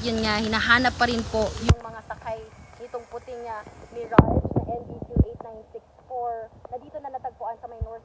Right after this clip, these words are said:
Avenue, no? Mula raw sa Main Avenue, corner third Ave. At, ah, napakalakas daw talaga nung current o yung agos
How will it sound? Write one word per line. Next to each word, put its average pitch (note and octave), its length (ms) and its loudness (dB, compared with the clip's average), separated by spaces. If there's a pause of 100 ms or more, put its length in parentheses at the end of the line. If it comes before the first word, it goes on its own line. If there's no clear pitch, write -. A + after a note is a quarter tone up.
(140)
Avenue, G#3+ 560 -18
no? G3 160 -18 (160)
Mula B3+ 240 -8
raw A#3+ 160 -10 (480)
sa - 80 -8
Main B3 320 -14 (240)
Avenue, A#3 400 -16 (160)
corner A3+ 320 -16
third A3+ 240 -16 (480)
Ave. G#3+ 320 -10 (320)
At, A3 160 -10
ah, G#3+ 400 -8 (240)
napakalakas C#4 640 -10
daw A#3+ 160 -12
talaga A3 480 -10 (320)
nung B3 160 -12
current B3 400 -8
o A#3+ 80 -14
yung A#3 160 -14
agos B3+ 480 -12